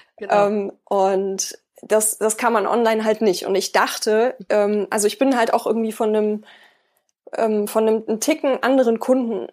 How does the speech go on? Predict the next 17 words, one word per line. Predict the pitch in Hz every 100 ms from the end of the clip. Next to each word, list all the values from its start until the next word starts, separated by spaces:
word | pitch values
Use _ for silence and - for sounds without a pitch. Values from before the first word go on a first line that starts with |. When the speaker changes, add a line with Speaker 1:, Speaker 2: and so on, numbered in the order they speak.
| _
Speaker 2:
ausgegangen, | - 202 208 208 180 175 185
so | 185
von | 196 214 208
dem | 208
Speaker 1:
Mhm. | 214
Speaker 2:
Spezialfall, | - 220 - 196 220 208 - 180 180
den | 180
ich | 180 -
immer | 190 185
im | 185
Training | - 185 185 190
habe. | 185 190 220
Und | 214 202
in | 202
der | 208
Challenge | 196 233 202 262 285 -
und | 214